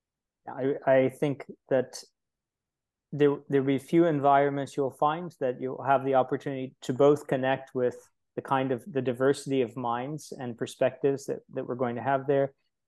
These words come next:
and in the environment of being full, fully in, embedded in, in Mediterranean nature, surrounded by Mediterranean pine forest and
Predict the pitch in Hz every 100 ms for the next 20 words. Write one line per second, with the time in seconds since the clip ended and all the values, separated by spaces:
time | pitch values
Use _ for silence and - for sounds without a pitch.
0 | - 147 143 139 156 143 139 131 127 123
1 | 123 123 120 120 131 113 - 123 117 117
2 | _ _ - 147 131 123 - 156 147 143
3 | 131 123 120 - - 127 120 120 123 123
4 | 123 120 117 123 _ 127 113 117 - 135
5 | 123 117 - 120 120 117 120 120 - 123
6 | 117 _ _ - 131 123 117 117 120 117
7 | 113 113 _ _ _ - 139 127 123 -
8 | 123 120 123 - 139 135 - 135 123 123
9 | - - 117 113 117 117